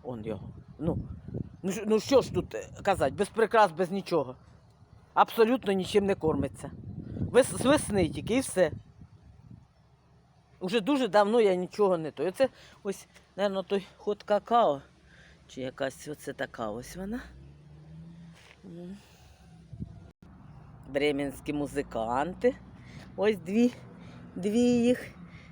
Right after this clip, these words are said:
тільки ще. Теж Долина Роз. Оце ж запоминайте, де я що беру, записуйте, нотуйте собі. Я, у мене, е, списано стільки було,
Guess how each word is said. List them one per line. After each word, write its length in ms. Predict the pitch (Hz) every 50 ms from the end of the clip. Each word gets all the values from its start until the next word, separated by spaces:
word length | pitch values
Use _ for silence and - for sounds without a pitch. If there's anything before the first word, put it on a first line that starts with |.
| - -
тільки 520 | - 220 226 247 240 220 - - 254 247 240 - - - - - - -
ще. 440 | - - - - 240 233 240 240 - - - - - - - - - - - - - - - - - - - - - -
Теж 520 | - 127 127 131 143 165 208 220 - - - - - - - - - - - - - - - - - -
Долина 600 | - 180 208 226 220 226 233 233 233 233 226 226
Роз. 440 | 220 220 226 233 240 240 240 240 226 - - - - - -
Оце 220 | 233 233 - 339
ж 100 | - - - - - - -
запоминайте, 880 | 202 269 339 339 - 359 349 370 392 359 330 269 220 294 285 - 214 202
де 280 | 175 196 285 339 359
я 120 | 339 339 311
що 320 | - - 262 294 320 320
беру, 460 | 247 262 302 285 254 247 254 254 226 - - - - -
записуйте, 840 | 202 175 330 349 - - - 262 254 254 226 - 247 233 - - 269
нотуйте 720 | 294 370 403 - - - 294 269 254 254 247 - - 247 220
собі. 300 | - 233 233 202 233 - - - - -
Я, 160 | 294 370 392 - - - -
у 200 | - 160 185 277
мене, 220 | 330 392 403 381 - - - - -
е, 200 | - 151 220 262
списано 560 | - - - - 381 - - 349 339 349 349
стільки 360 | - - - 440 480 - 415
було, 280 | 349 311 339 320 320